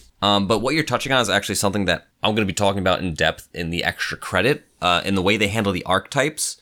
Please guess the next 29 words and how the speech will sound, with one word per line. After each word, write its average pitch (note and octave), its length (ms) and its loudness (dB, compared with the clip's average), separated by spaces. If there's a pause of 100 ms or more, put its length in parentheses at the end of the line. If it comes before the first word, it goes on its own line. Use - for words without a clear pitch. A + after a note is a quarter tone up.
(420)
I, A#2 440 2
I, A2 80 0
I A2+ 40 0
do A2 180 -4
feel A2+ 160 -2
you're G2 160 2
right. F2+ 400 0
The, F2+ 220 -6
um, E2+ 320 -2
the E2+ 160 -10
class A2 260 -2
abilities F#2+ 320 -4
do F2 60 -6
not F#2+ 200 0
lend F#2 140 0
themselves F2 380 -2
well. E2+ 460 0 (240)
They A#2+ 100 0
just A2+ 280 4
say G2+ 380 2
that E2+ 160 0
it's F2 160 -4
all F2 140 2
nature-themed, D#2+ 720 -6 (220)
but F#2 220 -4 (160)
it's - 200 -6
not G#2+ 180 0
actually G2 320 -2
doing E2 720 -4